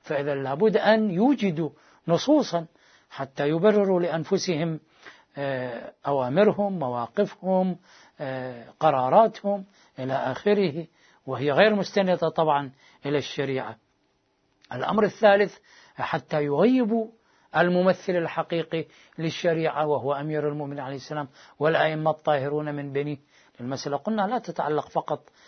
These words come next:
بالانقلاب الذي حصل بعد رسول الله، نحن نريد أن نطبق على كل مراحل التاريخ. فإذا لكي يغيبوا الممثل الحقيقي للشريعة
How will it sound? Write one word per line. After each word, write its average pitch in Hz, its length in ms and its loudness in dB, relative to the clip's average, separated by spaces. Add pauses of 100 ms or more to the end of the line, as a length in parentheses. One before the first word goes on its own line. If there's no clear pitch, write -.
(260)
بالانقلاب 147 580 -4
الذي 135 260 -8
حصل 139 400 -8
بعد 127 220 -10
رسول 131 300 -12
الله، 127 140 -10
نحن 131 120 -10
نريد 160 200 -8
أن 170 100 -8
نطبق 175 480 -8
على 175 280 -6
كل 180 320 -8 (380)
مراحل 165 360 2
التاريخ. 143 500 -4 (480)
فإذا 147 640 -4 (400)
لكي 151 420 -4
يغيبوا 214 640 4
الممثل 202 420 0
الحقيقي 175 560 -4
للشريعة 151 720 -4